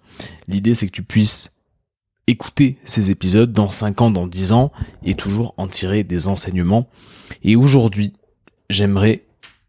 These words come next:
te parler de contenu. J'aimerais te parler de contenu. C'est un sujet qui me tient à cœur moi-même. Tu le remarques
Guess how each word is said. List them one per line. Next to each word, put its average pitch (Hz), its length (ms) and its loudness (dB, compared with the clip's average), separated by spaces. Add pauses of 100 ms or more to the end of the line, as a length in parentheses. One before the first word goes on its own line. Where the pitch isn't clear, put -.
(160)
te - 80 0
parler 85 500 -2 (360)
de 85 240 -4 (180)
contenu. - 720 0 (120)
J'aimerais 113 320 2
te - 100 -4
parler 107 240 0
de 90 120 -4
contenu. 123 600 0 (720)
C'est - 320 2
un 104 140 -2
sujet 107 280 0
qui - 100 -8
me 90 120 -4
tient 101 200 0
à 101 80 4
cœur 156 260 2
moi-même. 98 480 2 (460)
Tu - 120 -10
le 82 60 -2
remarques 92 440 2